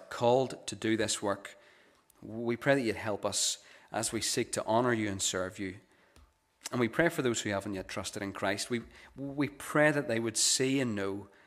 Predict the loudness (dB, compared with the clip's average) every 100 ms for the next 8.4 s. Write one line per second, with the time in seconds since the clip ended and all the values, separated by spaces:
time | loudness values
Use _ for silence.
0 | -20 _ -10 -4 -2 2 2 4 4 4
1 | 2 0 0 0 -2 -2 -4 -6 -8 -10
2 | -10 -12 -16 -20 -20 -18 -2 0 2 0
3 | -2 4 4 4 -2 -2 -2 -2 -6 -8
4 | -14 -20 _ -20 _ _ -2 0 2 2
5 | 6 6 6 6 4 4 2 0 -4 -6
6 | -14 _ -20 -10 -6 -4 -4 -2 -2 -2
7 | -2 -2 -4 -4 -2 -2 -4 -6 -8 -10
8 | -8 -8 -10